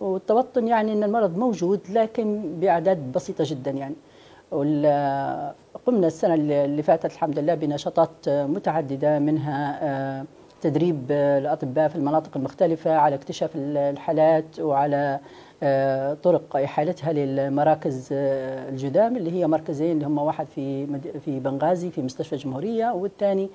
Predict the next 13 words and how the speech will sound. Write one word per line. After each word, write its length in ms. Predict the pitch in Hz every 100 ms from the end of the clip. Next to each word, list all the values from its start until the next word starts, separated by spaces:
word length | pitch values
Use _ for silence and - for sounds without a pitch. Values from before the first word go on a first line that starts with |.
| - - - 139
هنا 380 | 180 170 160
عندنا 340 | 156 170 156 151
في 140 | 165
مستشفى 460 | 151 - 160 - 147
بيرستا 380 | 135 147 - 131
ميلاد. 260 | 127 - - _ _ - - - - - - -
بالنسبة 440 | 190 311 311 269
لموضوع 760 | 247 226 208 196 226 220 202 -
ال-، 320 | 175 165 160
الثلاث 560 | 156 151 156 156 185 202
حالات 400 | - 175 190 185
اللي 100 | 151
سجلت، 440 | 151 165 151 143